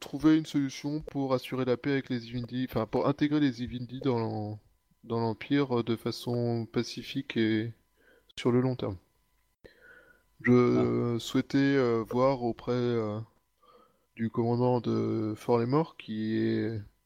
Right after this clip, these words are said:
Speaker 1: au plus près de la ligne de front avec les Ivindi, euh,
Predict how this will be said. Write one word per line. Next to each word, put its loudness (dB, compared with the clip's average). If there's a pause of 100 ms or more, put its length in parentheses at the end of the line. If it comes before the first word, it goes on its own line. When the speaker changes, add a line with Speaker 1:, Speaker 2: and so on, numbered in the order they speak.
(180)
Speaker 1:
au 4
plus -4
près 4
de -2
la -6 (920)
ligne -2
de 2
front 0
avec 0
les -2
Ivindi, -2
euh, 0